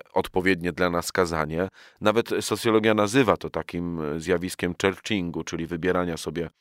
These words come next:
kościołów, że dzisiaj zaczyna brakować utożsamienia z moją parafią, tam gdzie mieszkam, tam gdzie często przyjmowałem wszystkie sakramenty. Jak wy to oceniacie? Czy to jest dobre? Czy taki churching to jest po prostu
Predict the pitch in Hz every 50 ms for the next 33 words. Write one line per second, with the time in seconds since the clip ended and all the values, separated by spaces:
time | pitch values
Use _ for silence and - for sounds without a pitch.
0 | _ _ - - 98 - - - - 87 80 78 82 90 90 90 85 90 87 85
1 | 82 90 - - 98 95 92 82 _ - - _ - 82 95 95 - - 107 107
2 | 101 85 95 92 - - 104 98 98 - - - - 98 - 110 98 - - -
3 | 98 101 107 107 107 98 92 90 82 90 95 104 113 104 87 85 80 - 87 80
4 | 80 82 82 80 - - 80 82 87 98 92 - 87 76 80 80 - - 78 80
5 | 82 87 87 - - 101 104 113 113 104 _ - - - _ _ - - 90 90
6 | 90 87 80 87 87 85 80 - - 92 87 87 - - - 90 85 85 82 80
7 | - - - 92 87 87 85 82 92 90 87 82 78 - - - - - 90 85
8 | - 87 - - 92 85 85 82 76 73 71 - 110 131 135 _ _ _ _ _
9 | _ _ - - 110 127 147 143 143 160 - 156 147 143 - 143 127 113 101 85
10 | 82 - - - - - - - - - 139 143 127 101 90 78 92 85 73 73
11 | 85 92 98 120 143 160 - - - _ - - 104 - - 117 107 - - 110
12 | - - - 135 127 117 113 - - 117 101 95 - - _ - 110 104 101 101
13 | 98 - - - 98 92 - 110 107 101 - - - -